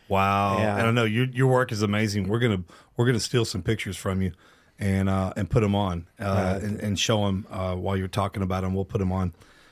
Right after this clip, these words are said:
Speaker 1: and, uh, 'cause people need to see how, how amazing you
Speaker 2: Appreciate
Speaker 1: are.
Speaker 2: it, brother.
Speaker 1: It's, it's, it's, it's so good. It is so good. Um, and, uh, I, I remember you posted one that you, you,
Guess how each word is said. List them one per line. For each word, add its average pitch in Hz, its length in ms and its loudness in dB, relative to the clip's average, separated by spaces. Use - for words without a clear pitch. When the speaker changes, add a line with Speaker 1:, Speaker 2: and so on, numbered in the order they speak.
Speaker 1:
and, 95 260 2
uh, 92 120 2
'cause 95 160 -4
people 110 260 2
need 101 140 4
to 92 60 -8
see 98 300 0
how, 92 280 -2
how 101 260 -4
amazing 92 460 0
you 92 100 -2
Speaker 2:
Appreciate 90 220 0
Speaker 1:
are. - 60 4
Speaker 2:
it, 95 60 -4
brother. 92 300 -2
Speaker 1:
It's, 95 160 -4
it's, - 140 -16
it's, - 320 -6
it's 107 180 -6
so 123 200 2
good. 92 360 -2
It 135 120 2
is 120 140 2
so 123 220 4
good. 110 380 2
Um, 95 640 0
and, 98 380 0
uh, 90 300 0
I, - 140 -8
I - 20 2
remember 104 340 2
you 98 140 -2
posted 98 380 -2
one 95 420 -2
that - 220 -8
you, 95 160 -4
you, 98 220 -6